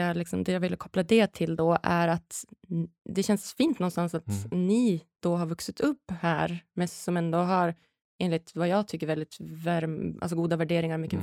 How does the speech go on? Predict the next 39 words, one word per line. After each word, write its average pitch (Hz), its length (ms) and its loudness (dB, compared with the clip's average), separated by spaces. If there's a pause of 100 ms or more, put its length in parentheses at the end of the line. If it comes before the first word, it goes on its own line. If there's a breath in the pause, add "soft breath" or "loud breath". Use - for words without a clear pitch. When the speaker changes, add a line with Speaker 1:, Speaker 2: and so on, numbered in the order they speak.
(120)
Speaker 1:
värme 170 280 2
i 160 40 0
er 156 160 0
och 160 60 -2
mycket, 160 180 -6
Speaker 2:
Mm. 156 120 -2
Speaker 1:
liksom, 160 340 -6
tänker, 165 360 -2
liksom, 160 280 -6
på 160 160 -4
er 170 40 -4
själva, 165 320 0
men 165 140 0
också 165 180 -4
på - 80 0
andra 165 280 0
och 165 60 -4
samhället 170 440 0
och - 60 -10
såna 170 100 -2
här 165 60 0
Speaker 2:
Mhm. - 40 -6
Speaker 1:
samhällsfrågor. 170 760 0 (100)
Speaker 2:
Mm. 95 200 0 (580 loud breath)
Speaker 1:
Det 185 120 0
var 160 140 0
det 175 140 0
jag 156 120 2
ville... 147 420 -2
Liksom, - 440 -6
Speaker 2:
Ja, 104 100 4
men 101 140 6
då 98 120 8
Speaker 1:
komma - 200 6
Speaker 2:
props - 120 2
Speaker 1:
till. - 100 -4
Speaker 2:
till 95 380 6
våra 95 240 6
föräldrar. 127 560 4